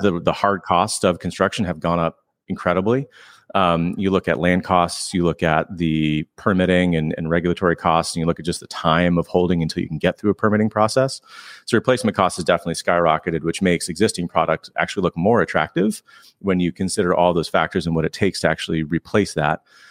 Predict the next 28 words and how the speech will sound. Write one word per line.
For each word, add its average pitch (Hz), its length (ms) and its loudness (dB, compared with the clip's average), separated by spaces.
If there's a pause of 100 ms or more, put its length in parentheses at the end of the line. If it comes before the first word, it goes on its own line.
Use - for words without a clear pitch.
(180)
Um, 87 420 0 (160)
I 131 60 4
think 139 100 2
that's 120 140 2
generally 101 460 2
a, 85 320 4
a, 82 260 0 (140)
a 90 40 -8 (120)
challenge 104 500 0
within, 87 640 0 (760)
certainly 123 320 0
when 92 120 0
we 87 40 0
talk 87 200 -2
about 85 160 2
affordable 87 440 0
housing, 80 300 -2
right? 82 320 2
It's, - 340 -2
it's, 101 360 -2
it's - 220 -2
near 110 260 4
impossible 90 680 0
to - 140 -8
build 82 540 0
new 85 260 -2
product 101 560 0 (340)
at 98 120 2